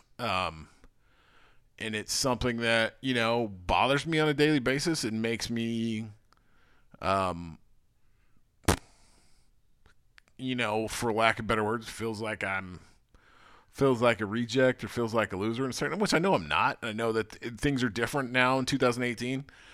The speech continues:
You don't, a lot of people don't have that, um, as early as,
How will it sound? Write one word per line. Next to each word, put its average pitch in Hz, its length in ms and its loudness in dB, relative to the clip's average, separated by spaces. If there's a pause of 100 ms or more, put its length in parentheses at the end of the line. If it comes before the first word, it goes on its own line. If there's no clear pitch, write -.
(220)
You - 120 -10
don't, 113 220 0 (200)
a 107 80 -6
lot 101 220 2
of 110 80 -4
people 110 240 -2
don't 110 440 -2
have 107 420 -4
that, 107 380 0 (840)
um, 92 560 0 (720)
as 104 180 -2
early 117 400 2
as, 95 240 -6